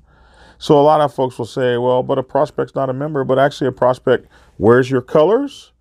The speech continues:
uh, has been voted in, is responsible for the bylaws, and pays dues.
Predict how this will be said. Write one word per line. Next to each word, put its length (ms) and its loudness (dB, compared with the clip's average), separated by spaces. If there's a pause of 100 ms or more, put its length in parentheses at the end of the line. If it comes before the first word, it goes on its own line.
(360)
uh, 160 -4
has 240 0
been 220 -4
voted 360 2
in, 540 -4
is 200 0
responsible 800 -2
for 240 0
the 100 2
bylaws, 720 0
and 480 -4
pays 320 0
dues. 520 -2